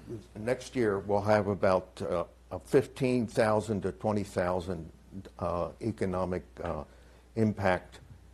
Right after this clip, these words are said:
on the state and communities that it rides through. By twenty twenty-nine, we expect, uh, a one million dollar economic impact, and in twenty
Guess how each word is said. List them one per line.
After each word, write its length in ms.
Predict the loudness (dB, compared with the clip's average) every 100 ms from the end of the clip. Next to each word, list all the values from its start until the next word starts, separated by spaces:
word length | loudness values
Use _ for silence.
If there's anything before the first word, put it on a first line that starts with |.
| -8 -8 -14 -20 -8 -2
on 180 | 0
the 80 | 0
state 480 | -4 2 4 4 -2 -8
and 280 | -6 -6 -4
communities 760 | 0 2 4 2 0 -2 -2 0
that 200 | 0 0
it 160 | -4 -2
rides 440 | 4 4 4 -2
through. 320 | -8 -8 -6 -10 -14 -18 -20 -20 -20 -20 -14 0
By 160 | 0
twenty 320 | 0 0 0 0
twenty-nine, 880 | 0 0 2 4 6 6 4 2
we 140 | 2 0
expect, 580 | 0 2 2 2 -4 -18 -12
uh, 340 | -10 0 0 0 -6 -8
a 60 |
one 320 | 0 4 4 4
million 340 | 4 4 4
dollar 440 | 2 4 2 -2 -6
economic 560 | -10 -6 -2 -2 -2 -6 -8 -12 -10
impact, 640 | -8 -2 -2 -2 -6 -16 -20 -20 -20 -20 -20 -20 -4
and 160 | -2 0
in 160 | -4 -6 -6
twenty 320 | 0 2 2